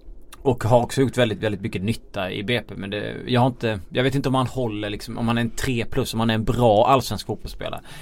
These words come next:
eller om han är godkänd allsvensk fotbollsspelare. Det känns som att två plus är helt rätt betyg för honom, men att, ja, de, de har lite att bevisa, och det är väl därför de hamnar där, och, och där, där kan jag köpa,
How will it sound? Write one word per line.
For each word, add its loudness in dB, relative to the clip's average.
eller -2
om -4
han -4
är -4
godkänd -2
allsvensk -2
fotbollsspelare. -8
Det 4
känns 4
som 0
att 2
två 2
plus 0
är 0
helt -2
rätt -2
betyg -4
för 0
honom, 0
men -6
att, -10
ja, -2
de, 2
de 6
har 8
lite 6
att 2
bevisa, 0
och 0
det -2
är -4
väl -2
därför 0
de 0
hamnar 0
där, 2
och, -4
och -4
där, 2
där 2
kan -2
jag 0
köpa, -2